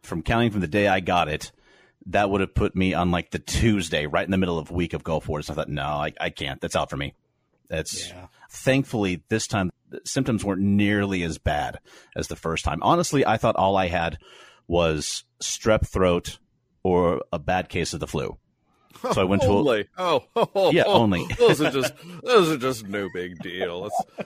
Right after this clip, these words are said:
Speaker 1: I can mow the lawn with those. No worries.
Speaker 2: "Ah, it's just pneumonia. I'll be
Speaker 1: Yeah.
Speaker 2: fine."
Speaker 1: It's called walking pneumonia for a reason. I can still get around.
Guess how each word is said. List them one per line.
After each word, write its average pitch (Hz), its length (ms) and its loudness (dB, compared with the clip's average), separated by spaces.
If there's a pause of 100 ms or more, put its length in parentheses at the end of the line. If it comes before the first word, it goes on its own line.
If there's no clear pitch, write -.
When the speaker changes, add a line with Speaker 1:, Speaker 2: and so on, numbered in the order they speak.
Speaker 1:
I 202 80 2
can 156 100 8
mow 107 160 8
the 95 120 2
lawn 82 240 2
with 78 120 0
those. 76 240 -2
No 104 100 2
worries. 73 340 -2 (120)
Speaker 2:
"Ah, 202 140 0
it's 196 100 -2
just - 280 -2
pneumonia. 117 440 -6
I'll 131 120 2
be 127 100 -6
Speaker 1:
Yeah. 127 120 -4
Speaker 2:
fine." 101 360 -10 (200)
Speaker 1:
It's 165 180 0
called 180 260 4
walking 170 400 4
pneumonia 160 400 4
for 151 220 2
a 143 40 4
reason. 131 440 2
I 101 80 -2
can 185 120 -2
still 147 200 0
get 95 160 0
around. 78 500 0